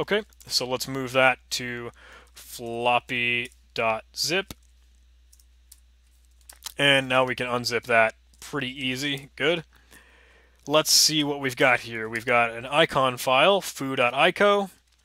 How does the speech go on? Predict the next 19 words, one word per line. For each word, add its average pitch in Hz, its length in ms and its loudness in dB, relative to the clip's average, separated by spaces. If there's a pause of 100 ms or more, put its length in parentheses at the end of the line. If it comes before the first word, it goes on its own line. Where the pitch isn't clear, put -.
(640)
Um, 117 460 2 (100)
what 135 240 -4
is 120 160 -8
that 117 280 0
really? 117 540 -10 (1000)
M 120 100 -6
S 120 160 -4
Windows 117 300 -6
icon 120 320 -2
resource, 196 500 2
one 120 240 -6
icon, 131 480 -2
thirty-two 120 360 -12
by 117 100 -10
thirty-two. 156 640 -8 (160)
Can 127 640 -2
we 120 720 -4
view 123 500 -8
it? - 440 -4